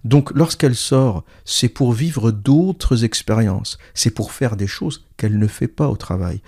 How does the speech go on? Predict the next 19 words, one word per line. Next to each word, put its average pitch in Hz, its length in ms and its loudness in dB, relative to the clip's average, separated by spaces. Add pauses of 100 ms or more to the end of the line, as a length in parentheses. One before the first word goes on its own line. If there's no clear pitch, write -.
(160)
Donc 110 160 0
si - 180 -2
t'es 156 140 4
là 170 100 2
en 156 60 2
train - 180 0
de 110 80 0
lui 104 160 0
parler 123 340 2
de 117 80 4
ton 95 140 -2
cursus - 480 -4
de 104 100 -2
marketing 113 600 -2
dans 107 100 -2
ton 104 220 -2
école 113 380 2
de 113 140 6
merde, 135 480 4